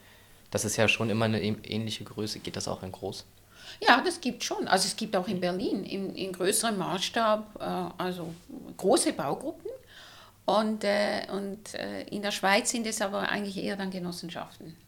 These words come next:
Speaker 2: ja, die sich extra bilden. Gibt's übrigens in Berlin auch. Oder, oder alte Genossenschaften, die einfach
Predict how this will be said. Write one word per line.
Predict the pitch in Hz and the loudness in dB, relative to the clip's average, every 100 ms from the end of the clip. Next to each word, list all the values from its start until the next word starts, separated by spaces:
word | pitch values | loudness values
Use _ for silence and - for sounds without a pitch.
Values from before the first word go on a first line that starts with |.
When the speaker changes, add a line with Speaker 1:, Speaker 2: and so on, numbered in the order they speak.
| - | -20
Speaker 2:
ja, | - 196 | -14 -12
die | 190 | -12
sich | 180 185 - | -12 -12 -10
extra | 180 - 180 | -10 -8 -8
bilden. | 180 170 175 151 | -8 -6 -6 -8
Gibt's | 190 - | -10 -8
übrigens | 180 175 170 | -6 -4 -4
in | 175 165 | -4 -6
Berlin | 165 170 165 - | -8 -8 -10 -10
auch. | - - - | -12 -12 -4
Oder, | - 220 175 | 2 2 2
oder | 180 170 | 0 -2
alte | - - 196 226 | -2 -2 -2 -2
Genossenschaften, | 190 147 165 208 202 190 190 175 | -2 -2 -4 -4 -2 -4 -4 -8
die | 156 | -6
einfach | 156 160 180 | -6 -2 -4